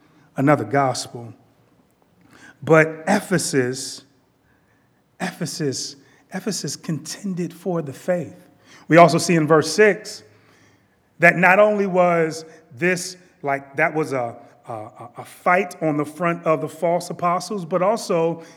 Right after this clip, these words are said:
they were contending against the Nicolaitans. And what we know about the, the Nicolaitans are, it's, this is a, this is a movement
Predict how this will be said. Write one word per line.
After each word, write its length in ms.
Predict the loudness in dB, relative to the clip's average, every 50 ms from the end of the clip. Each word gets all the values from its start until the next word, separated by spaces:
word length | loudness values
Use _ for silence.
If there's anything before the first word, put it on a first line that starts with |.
| _ -4
they 80 | -4
were 100 | -2 -2
contending 500 | -4 -6 -8 -6 -4 -4 -4 -4 -4 -4
against 340 | -4 -4 -2 -4 -4 -4 -6
the 60 | -6
Nicolaitans. 880 | -6 -4 -4 -2 -2 -2 -2 -4 -6 -10 -16 -20 -20 -20 -20 -20 -20 -20 _ _ _ _ _ _ _ _ _ _ _ _ _ -6
And 80 | -2 -2
what 100 | 0 0
we 80 | 0
know 260 | 0 2 2 2 2
about 340 | 2 4 4 4 4 4 2
the, 200 | -2 -6 -6 -6 -10 -8
the 120 | -6 -4 -4
Nicolaitans 800 | -4 -4 -6 -4 -2 0 0 0 -2 -4 -6 -4 -4 -4 -4 -2
are, 320 | -2 -2 -2 -2 -2 -4 -8 -12 -20 -10 -4 0
it's, 200 | 0 0 0 2
this 200 | 0 0 0 0
is 140 | 0 2
a, 160 | 4 4 4 2
this 140 | 0 -2 0
is 80 | 0
a 60 | 0 2
movement 800 | 2 2 2 2 0 0 0 -2 -2 0 0 -2 -4 -6 -10 -20